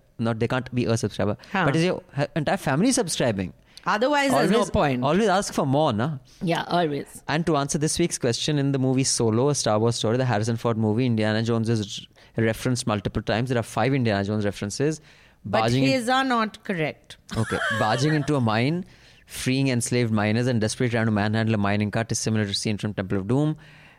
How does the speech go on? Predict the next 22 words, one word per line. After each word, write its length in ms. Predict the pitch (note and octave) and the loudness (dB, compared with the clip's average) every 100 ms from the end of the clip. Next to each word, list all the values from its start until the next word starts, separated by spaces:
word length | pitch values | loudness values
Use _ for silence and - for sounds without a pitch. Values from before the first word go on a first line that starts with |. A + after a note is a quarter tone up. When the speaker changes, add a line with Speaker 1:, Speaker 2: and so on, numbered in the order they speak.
| - | -8
Speaker 1:
Brian 320 | A2 A#2 C3+ | -2 0 0
prominently 540 | C3+ A#2 A#2+ A#2+ B2+ | 0 0 2 0 -2
displayed 640 | B2+ A2 - - - B2 C3 | -2 -2 -2 -8 -2 0 0
a 60 | B2+ | -2
crystal 400 | C3+ C3 - C3+ | -2 -2 0 0
skull 380 | - - B2+ | -2 -2 0
in 80 | B2 | 2
his 100 | A2 | 2
office. 380 | G2 G2 C#3 D3 | 0 0 -2 -2
This 180 | B2+ B2 | -4 -2
is 100 | A2+ | -2
reference 280 | G#2 A#2 G#2+ | -2 -2 -2
movie. 320 | A2 A2+ A#2 | -2 -2 -4
So 140 | - - | -6 -4
this 180 | A2 B2 | -2 -2
is 60 | A2 | -2
the 60 | |
one, 280 | G2+ F2+ F#2+ - - | -2 -2 -6 -16 -12
the 80 | B2+ | -8
crystal 380 | A#2 - - | -4 -4 -2
skull. 260 | A2+ - A2+ | -2 0 0
Speaker 2:
Yeah, 200 | F#3+ C3+ | 0 -2